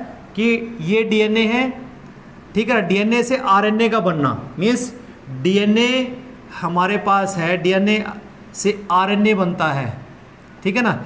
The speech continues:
इसको हम क्या बोलते हैं, Transcription हम कह देते हैं। क्या कह देते हैं, Transcription। तो इसका मतलब क्या हुआ कि ये transcriptionally active होता है euchromatin, और जो heterochromatin है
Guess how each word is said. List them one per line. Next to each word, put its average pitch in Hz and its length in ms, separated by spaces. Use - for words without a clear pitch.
इसको 180 240
हम 220 100
क्या 214 140
बोलते 196 300
हैं, 226 140
Transcription 214 1700
हम 208 200
कह 220 140
देते 202 260
हैं। 147 180
क्या 170 120
कह 185 140
देते 202 280
हैं, 247 180
Transcription। 180 680
तो 165 60
इसका 175 180
मतलब 226 300
क्या 233 100
हुआ 202 260
कि 185 60
ये 226 260
transcriptionally 220 800
active 220 340
होता 214 200
है 214 140
euchromatin, 220 560
और 196 500
जो 175 60
heterochromatin 196 760
है 202 500